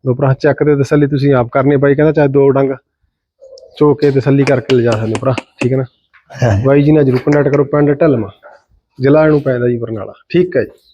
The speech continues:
Speaker 1: ਹਾਂਜੀ ਬਾਈ, ਤਿੰਨ ਨੰਬਰ ਦੀ ਜਾਣਕਾਰੀ ਦਿਓ ਜੀ।
Speaker 2: ਇਹ ਵੀਰੇ ਤਾਜ਼ੀ ਸੂਈ ਵੀ ਹੈਗੀ।
Speaker 1: ਹਾਂਜੀ।
Speaker 2: ਅੱਜ ਨੌਵਾਂ ਦਸਵਾਂ ਦਿਨ ਆ।
Speaker 1: ਹਾਂਜੀ।
Speaker 2: ਤੇ ਦੁੱਧ ਇਹਦੇ ਥੱਲੇ ਪੰਦਰਾਂ ਕੁ ਲੀਟਰ ਆ।
Speaker 1: ਤੇ ਬੱਚਾ?
Speaker 2: ਬੱਚਾ ਬੱਸਾ ਗਾ।
Speaker 1: ਬੱਸਾ ਜੀ।
Speaker 2: ਹਾਂਜੀ।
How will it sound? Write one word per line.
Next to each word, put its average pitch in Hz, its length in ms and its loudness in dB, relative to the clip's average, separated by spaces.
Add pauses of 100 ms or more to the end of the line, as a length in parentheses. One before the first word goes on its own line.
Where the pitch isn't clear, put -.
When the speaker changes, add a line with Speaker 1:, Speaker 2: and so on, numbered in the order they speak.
(600)
Speaker 1:
ਹਾਂਜੀ 185 120 2
ਬਾਈ, 247 100 2
ਤਿੰਨ 208 200 2
ਨੰਬਰ 196 220 2
ਦੀ 196 60 0
ਜਾਣਕਾਰੀ 180 360 0
ਦਿਓ 127 120 -2
ਜੀ। 113 60 -8 (280)
Speaker 2:
ਇਹ 220 140 4
ਵੀਰੇ 233 140 2
ਤਾਜ਼ੀ 190 340 4
ਸੂਈ 156 240 2
ਵੀ 151 160 2
ਹੈਗੀ। 135 220 2
Speaker 1:
ਹਾਂਜੀ। 156 520 -4 (200)
Speaker 2:
ਅੱਜ 160 120 2
ਨੌਵਾਂ 175 420 2
ਦਸਵਾਂ 202 320 2
ਦਿਨ 190 160 4
ਆ। 175 100 2 (320)
Speaker 1:
ਹਾਂਜੀ। 156 160 -2
Speaker 2:
ਤੇ 160 300 0
ਦੁੱਧ 180 220 2
ਇਹਦੇ 233 160 4
ਥੱਲੇ 233 180 4
ਪੰਦਰਾਂ 151 360 2
ਕੁ 135 60 -2
ਲੀਟਰ 123 300 0
ਆ। 101 100 -2 (200)
Speaker 1:
ਤੇ 165 80 -4
ਬੱਚਾ? 165 340 -2 (260)
Speaker 2:
ਬੱਚਾ 220 340 2
ਬੱਸਾ 147 360 0
ਗਾ। 95 180 -8 (200)
Speaker 1:
ਬੱਸਾ 135 300 -4
ਜੀ। 104 200 -12
Speaker 2:
ਹਾਂਜੀ। 120 340 -2